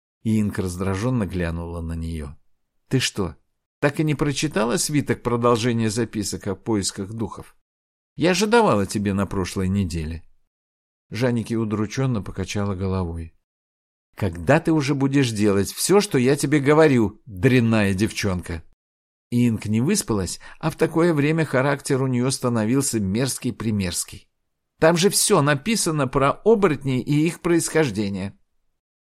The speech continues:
Правда, я впервые вижу оборотня-леопарда. Это, видимо, связано с тем, что ты родом из диких земель.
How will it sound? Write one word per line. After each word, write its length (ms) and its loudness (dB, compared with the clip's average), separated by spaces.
Правда, 280 0
я 160 2
впервые 640 0
вижу 520 -2
оборотня-леопарда. 1160 0
Это, 260 2
видимо, 400 2
связано 580 0
с 140 -4
тем, 220 0
что 240 0
ты 160 0
родом 360 2
из 140 -2
диких 360 -4
земель. 560 -2